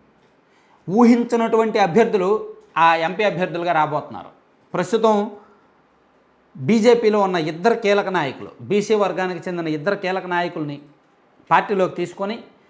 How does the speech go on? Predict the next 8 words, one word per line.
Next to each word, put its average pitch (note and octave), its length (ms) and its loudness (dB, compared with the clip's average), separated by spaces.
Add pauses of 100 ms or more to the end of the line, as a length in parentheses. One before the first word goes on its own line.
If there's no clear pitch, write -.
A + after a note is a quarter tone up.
(180)
వాళ్ళిద్దరికీ F#3+ 560 2
కూడా A3+ 220 6
ఎంపీగా G3+ 540 2
అవకాశం F#3 500 0
ఇవ్వాలి D#3+ 540 -2
అనేది D#3 440 -8 (540)
పార్టీ D3+ 240 0
ఆలోచన. A#2 380 -6